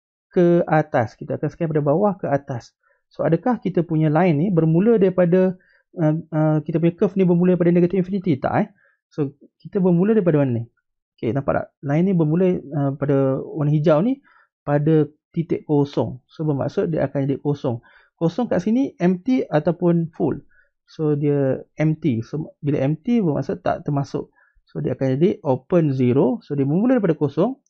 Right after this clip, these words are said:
Adakah dia akan berhenti di sini? Line kita?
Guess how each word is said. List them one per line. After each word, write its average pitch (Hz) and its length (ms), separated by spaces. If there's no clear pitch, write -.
Adakah 220 480
dia 196 160
akan 190 160
berhenti 170 400
di 160 80
sini? 160 320
Line 160 80
kita? 208 320